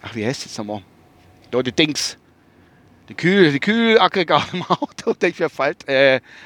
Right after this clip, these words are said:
denk, denk, denk, mir fällt das jetzt in. Mir fällt's nicht in, keine Ahnung. Äh,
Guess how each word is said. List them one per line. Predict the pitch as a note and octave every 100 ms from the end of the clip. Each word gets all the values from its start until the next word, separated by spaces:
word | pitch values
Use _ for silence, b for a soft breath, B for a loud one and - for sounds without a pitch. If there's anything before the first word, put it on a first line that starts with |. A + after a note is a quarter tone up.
| B
denk, | D3+ E3 -
denk, | G#3
denk, | - A#3 A#3+ G#3 G#3+
mir | -
fällt | - A#3+
das | C4+
jetzt | - -
in. | -
Mir | F3 - _ -
fällt's | C#3+ A#2
nicht | G#2+ -
in, | A2
keine | G#2 G#2
Ahnung. | A2 G#2+ _ B B B B B B B B _
Äh, | E3+ A3